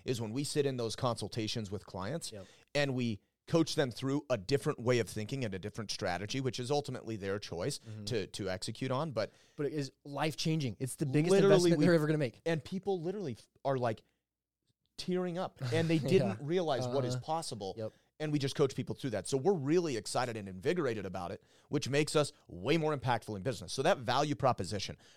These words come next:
Speaker 1: really getting an understanding of what is it that you deliver to your team, your clients, your business partners. What is that thing? Like,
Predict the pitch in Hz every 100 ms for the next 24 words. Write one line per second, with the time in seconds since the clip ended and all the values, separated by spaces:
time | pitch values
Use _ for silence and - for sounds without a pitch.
0 | - 120 180 202 151 147 156 131 123 107
1 | - 110 101 85 92 185 - 156 151 147
2 | 123 98 117 156 147 127 110 110 98 -
3 | - _ - 127 98 120 135 139 - 113
4 | 110 101 - _ _ 92 123 143 - 113
5 | 98 90 - - _ _ 92 135 131 139
6 | 123 113 110 92 90 92 180 - 143 95
7 | 98 80 _ - 98 67 78